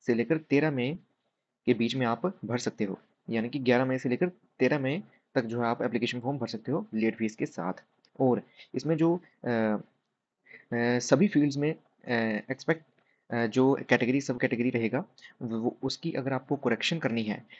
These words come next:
तो आपको जो है यहाँ पे, अ, date दी गई है, चौदह मई दो हज़ार चौबीस से लेकर सोलह मई दो हज़ार चौबीस तक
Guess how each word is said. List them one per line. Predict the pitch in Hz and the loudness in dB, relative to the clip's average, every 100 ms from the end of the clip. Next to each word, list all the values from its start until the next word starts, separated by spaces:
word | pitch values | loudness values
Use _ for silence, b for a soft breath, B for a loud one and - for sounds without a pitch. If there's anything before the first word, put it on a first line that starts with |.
| B | B
तो | 135 123 | 2 2
आपको | 120 - 117 - 165 | 2 -2 -4 0 2
जो | 139 | 2
है | 123 131 160 b - | 2 0 -4 b -2
यहाँ | 113 113 127 | -2 0 -2
पे, | 143 147 | 0 0
अ, | 147 120 110 107 104 101 | 0 -2 0 0 -2 -6
date | 113 117 139 | 0 2 2
दी | 123 | 2
गई | 117 110 | 2 2
है, | 117 208 B _ _ | 0 -6 B _ _
चौदह | 123 139 | 0 0
मई | 131 | 0
दो | 127 | 0
हज़ार | 131 | -2
चौबीस | - 120 107 135 156 - _ _ | -2 -4 0 -2 -2 -12 _ _
से | - 120 | -4 0
लेकर | 113 156 | 0 -2
सोलह | - - 135 143 | -6 -2 0 2
मई | 139 | 0
दो | 127 | 0
हज़ार | 131 | 0
चौबीस | 127 113 135 | 0 0 0
तक | 135 - | -2 -6